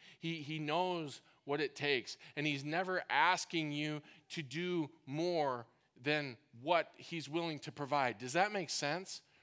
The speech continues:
Right? That's why First Peter four eleven says that whoever serves is to serve in the strength that he supplies. And let me just tell you, if your energy has been depleted,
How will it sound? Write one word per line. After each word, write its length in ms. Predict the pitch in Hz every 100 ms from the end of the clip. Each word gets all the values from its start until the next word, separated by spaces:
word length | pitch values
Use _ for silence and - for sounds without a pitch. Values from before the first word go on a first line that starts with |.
| _
Right? 220 | 160 190
That's 160 | - -
why 120 | 202
First 260 | - 190 -
Peter 240 | 196 180
four 240 | - 190 175
eleven 340 | 170 190 180
says 380 | - 180 190 156
that 140 | 160
whoever 320 | 165 180 170 156
serves 420 | - 190 185 156
is 140 | 143
to 100 | 151
serve 340 | - 180 190 170
in 80 |
the 80 | 143
strength 340 | - 175 185 143
that 100 | 127
he 100 | 175
supplies. 800 | 127 139 151 175 135 107 - - _ _ _ _ _ _ _ _ _ _ _ _ _ _ _
And 240 | 175 208 202
let 140 | 226
me 100 | 247
just 240 | 202 208 -
tell 140 | 214
you, 180 | 220 180
if 140 | -
your 120 | 208 -
energy 420 | 202 226 190 226
has 180 | 196 139
been 220 | 190 196
depleted, 560 | 175 - 185 196 226